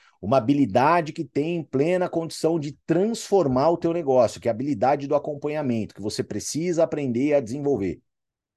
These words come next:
E nunca se esqueça, busca trabalhar sua rede de contatos íntimos. Quando eu falo rede de contatos íntimos, é, por exemplo, situações aonde você está presente. Não necessariamente tem que ser os seus B F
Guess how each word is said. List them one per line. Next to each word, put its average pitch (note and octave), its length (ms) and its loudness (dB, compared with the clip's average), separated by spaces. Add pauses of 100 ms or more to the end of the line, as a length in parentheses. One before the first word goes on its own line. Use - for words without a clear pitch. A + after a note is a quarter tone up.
(1400)
E E3 140 2
nunca G3+ 440 4
se - 120 -4
esqueça, C3+ 520 0
busca C#3 480 -2
trabalhar D#3 480 4
sua A#2+ 200 -2
rede C#3+ 280 -4
de C#3 80 -18
contatos D3 600 -4
íntimos. B2+ 640 -6 (360)
Quando D3 140 2
eu E3 60 6
falo F3+ 260 4
rede E3+ 320 4
de D3+ 80 -10
contatos D3 540 -2
íntimos, C#3 500 -6 (240)
é, C3 100 2
por E3+ 200 2
exemplo, C3+ 600 0
situações F3 680 0
aonde E3+ 420 2
você F3 440 -2
está F3 340 -4
presente. A2+ 640 -4
Não E3 160 -2
necessariamente D#3 800 0
tem E3 120 -4
que - 80 -10
ser E3+ 120 -2
os E3 100 -2
seus C3 220 -4
B D#3 440 2
F D3+ 380 -2